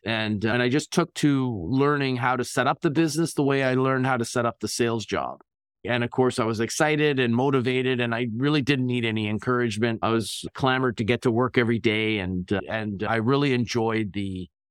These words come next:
multitude of things that were required to start a business. When I started my next company in, 'cause I was employee number one of that company. And of course, I built, I took on a couple partners,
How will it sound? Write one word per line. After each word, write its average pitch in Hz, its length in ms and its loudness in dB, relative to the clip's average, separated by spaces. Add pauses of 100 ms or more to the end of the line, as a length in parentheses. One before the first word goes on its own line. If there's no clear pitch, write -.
(340)
multitude 135 720 2
of 104 100 -2
things 117 320 -2
that 101 100 0
were 101 180 0
required 98 560 0
to 98 60 -10
start 101 320 -2
a 92 60 -4
business. 90 640 -6 (140)
When 127 140 0
I 123 60 0
started 170 380 0
my 120 160 2
next 127 300 -2
company 110 600 -4 (480)
in, 104 420 -2
'cause 110 180 -4
I 160 100 2
was 185 100 2
employee 147 400 2
number 123 280 0
one 107 280 -2
of 98 120 -4
that 98 200 -2
company. 156 560 -2
And 117 260 -2
of 104 80 -4
course, 113 280 -2
I 110 80 -2
built, 117 260 -2
I 110 240 -4
took 143 160 -2
on 127 160 0
a 113 60 -6
couple 104 240 -4
partners, 143 560 -2